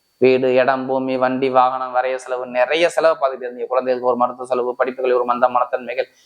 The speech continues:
எல்லாமே பாத்தீங்க. இனிமே பாருங்க நிரந்தரமான நல்ல வேலை கிடைக்குது. ஆனா வேலையை நீங்க மாத்தி தான் ஆகணும்.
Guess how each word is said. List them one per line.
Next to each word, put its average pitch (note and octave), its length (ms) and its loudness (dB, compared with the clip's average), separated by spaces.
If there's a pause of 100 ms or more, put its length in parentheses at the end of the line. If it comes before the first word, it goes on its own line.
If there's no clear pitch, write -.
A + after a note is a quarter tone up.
(300)
எல்லாமே E3+ 420 4
பாத்தீங்க. B2+ 320 -2
இனிமே C#3 240 -4
பாருங்க D3 260 0
நிரந்தரமான D3 560 0
நல்ல C#3+ 260 0
வேலை C3 160 -2
கிடைக்குது. C3 300 0
ஆனா E3+ 80 -2 (100)
வேலையை E3 300 0
நீங்க C3 200 -10
மாத்தி A#2+ 200 0 (100)
தான் G#2 120 0
ஆகணும். - 280 -10